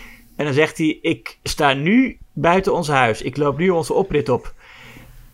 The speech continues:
Eh, en dan zegt hij iets van, "Je bent er niet. Lea, pick up. I'm at your door.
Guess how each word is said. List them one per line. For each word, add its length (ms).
Eh, 400
en 100
dan 240
zegt 180
hij 80
iets 120
van, 260
"Je 140
bent 220
er 60
niet. 240
Lea, 580
pick 160
up. 280
I'm 160
at 100
your 160
door. 400